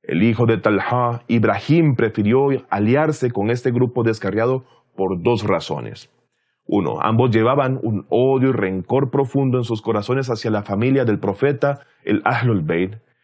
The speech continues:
y ambos, al igual que muchos otros, tan solo fingían ser musulmanes para buscar algún privilegio mundanal,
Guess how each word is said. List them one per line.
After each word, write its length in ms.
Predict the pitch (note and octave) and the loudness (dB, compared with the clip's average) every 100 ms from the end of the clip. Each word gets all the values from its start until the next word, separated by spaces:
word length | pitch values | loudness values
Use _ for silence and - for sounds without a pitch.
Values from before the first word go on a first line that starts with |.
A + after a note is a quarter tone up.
| _ | _
y 180 | - C3 | 2 4
ambos, 460 | D#3+ D#3 G#2+ A#2 - | 4 4 2 0 -4
al 140 | E2 | -6
igual 320 | F2 F2 A#2+ B2 | -2 0 0 2
que 100 | A2+ | 2
muchos 340 | D3 D#3+ D#3 | 2 2 2
otros, 380 | E3 D3 D#3+ - | 0 0 -4 -4
tan 160 | E3 | -2
solo 240 | F#3+ F#3+ F#3+ | 0 2 2
fingían 680 | G3 G3 C#3 C#3 C#3 F3 - | 2 0 2 2 2 -4 -12
ser 260 | - A2+ | -6 0
musulmanes 720 | C#3 D#3+ B2+ A2+ C3+ F3 F#3 - | 2 2 0 0 2 2 0 0
para 220 | C#3 A2+ | 0 0
buscar 360 | G2+ G#2 C#3 | 0 0 0
algún 320 | D3+ C#3+ D3 C#3+ | 0 2 0 2
privilegio 600 | D3 A2 G#2 C3 C#3 C3+ | 0 2 2 2 0 0
mundanal, 680 | G2+ F2+ F2 A#2+ B2 E2 | 0 -2 0 0 0 -2